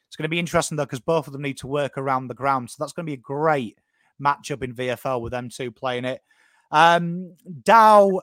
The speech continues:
and Carroll, um, for me, were disappointing from what I saw. And then reading the report, definitely needs to step it up. It was very plodding.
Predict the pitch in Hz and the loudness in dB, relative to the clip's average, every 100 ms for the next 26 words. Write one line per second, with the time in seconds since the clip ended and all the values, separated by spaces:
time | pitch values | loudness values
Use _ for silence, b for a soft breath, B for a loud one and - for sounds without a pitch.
0 | - 180 175 175 156 - 202 202 202 208 | 2 2 4 0 -6 -2 2 2 2 -2
1 | 208 _ 175 165 170 165 - 170 185 226 | -6 _ -8 -4 -4 -8 -12 -10 -8 -8
2 | 185 165 170 147 - 170 185 175 160 - | -8 -6 -6 -8 -4 -4 -4 -8 -14 -14
3 | 151 143 147 151 156 - 156 143 135 147 | -10 -10 -6 -8 -10 -10 -8 -8 -8 -10
4 | 143 127 _ _ _ _ 131 175 156 156 | -12 -14 _ _ _ _ -8 -8 -6 -6
5 | 143 135 - 156 147 127 - _ _ _ | -4 -4 2 4 6 4 -2 _ _ _
6 | 113 175 156 151 143 147 143 143 - 123 | -2 0 0 -4 -10 -10 -8 -10 -12 -12
7 | - 180 - 139 139 120 131 127 139 107 | -8 -8 -8 -8 -6 -6 -8 -12 -12 -4
8 | 143 131 - - 156 143 135 123 | -4 -4 -10 -6 -2 -2 -2 -4